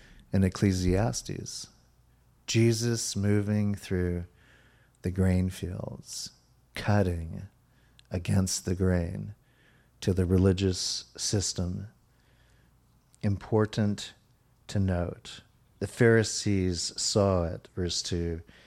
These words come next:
and they said to him, "Look, your disciples are doing what is not lawful to do on the Sabbath."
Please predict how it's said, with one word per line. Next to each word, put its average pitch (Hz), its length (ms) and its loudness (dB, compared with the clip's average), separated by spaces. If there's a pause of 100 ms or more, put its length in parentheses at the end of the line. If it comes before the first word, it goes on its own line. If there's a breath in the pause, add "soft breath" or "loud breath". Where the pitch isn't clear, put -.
(240 soft breath)
and 104 100 2
they 95 40 4
said 90 320 2
to 95 60 -4
him, 95 260 0
"Look, 87 540 2 (640 soft breath)
your 107 340 2
disciples 104 880 0
are 92 140 -2
doing 104 500 2
what 90 140 0
is 82 180 -4
not 90 320 -4
lawful 101 460 0
to - 120 0
do 95 180 2
on 95 160 4
the 95 80 -2
Sabbath." 107 480 0